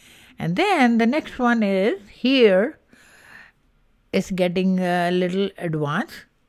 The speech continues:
that the shapes are not drawn. So you can arrange them between the lines,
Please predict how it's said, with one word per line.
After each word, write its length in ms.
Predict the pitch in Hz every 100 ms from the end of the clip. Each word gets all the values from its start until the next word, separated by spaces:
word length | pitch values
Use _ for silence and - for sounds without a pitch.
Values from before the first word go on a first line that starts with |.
| _
that 360 | 160 156 156 - 196 _ _ _ _ _ -
the 100 | 170
shapes 440 | - 185 180 -
are 100 | 175
not 300 | 160 156 139
drawn. 420 | 160 165 247 339 - _ - - _
So 140 | -
you 240 | 170 165 160
can 340 | 170 160 160 -
arrange 380 | 160 165 170 165
them 340 | 165 170 160
between 460 | 147 143 180 254 277
the 80 | 294
lines, 680 | 277 262 254 247 254 240